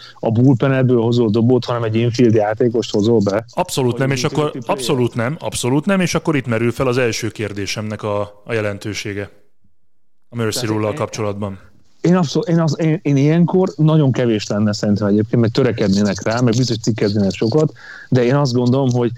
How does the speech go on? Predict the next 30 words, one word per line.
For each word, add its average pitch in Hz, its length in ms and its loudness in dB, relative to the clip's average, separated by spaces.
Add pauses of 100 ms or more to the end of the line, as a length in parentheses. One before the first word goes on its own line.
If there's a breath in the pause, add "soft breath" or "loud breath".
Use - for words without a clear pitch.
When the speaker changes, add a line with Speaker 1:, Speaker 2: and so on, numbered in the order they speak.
(180 loud breath)
Speaker 1:
ráadásul 135 380 0
ez 151 100 2
is 143 120 0
rövidítené 113 560 0
a 110 40 0
játékot. 101 720 -4 (440 loud breath)
Tehát, 113 180 -2
hogy, 131 200 2 (200 loud breath)
hogy 123 280 2
egy - 160 -2
tizenöt 147 400 4
négynél 151 280 4
miért 175 220 4
kell 131 100 0
végigjátszani 110 600 2
kilenc 107 360 -2
inninget? 104 560 2
Tehát, 104 220 -2
hogy 117 200 2 (200 loud breath)
értem, 160 300 2
hogy 127 80 4
meg 123 120 2
lehet 120 200 0
fordítani, 117 440 -2
meg 104 160 0
bármire 117 340 0
képesek 113 480 -4
a 110 40 -4
csapatok, 107 340 -2
meg 98 100 -2